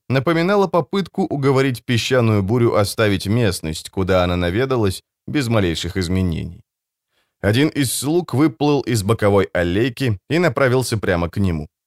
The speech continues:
"Госпожа Генвира приказала, чтобы ты тотчас явился к ней. Я тебя провожу". Он молча кивнул и зашагал за слугой. Генвира Анне Лобрес,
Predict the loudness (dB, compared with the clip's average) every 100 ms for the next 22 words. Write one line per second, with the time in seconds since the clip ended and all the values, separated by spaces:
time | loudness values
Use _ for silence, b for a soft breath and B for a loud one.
0 | _ _ _ _ 0 2 2 0 2 2
1 | 2 0 2 2 0 -2 -2 2 4 4
2 | 4 2 0 -2 0 0 2 0 2 -4
3 | -2 0 0 0 -2 -2 0 2 2 -2
4 | _ _ _ _ 2 2 4 0 2 0
5 | 0 -4 -12 _ _ _ _ _ _ _
6 | 0 2 4 4 4 0 0 0 2 2
7 | 0 0 0 0 0 2 2 2 0 -4
8 | -4 -4 -6 -8 -10 _ _ _ _ -4
9 | 0 2 2 2 2 2 2 2 4 4
10 | 4 0 0 -4 -12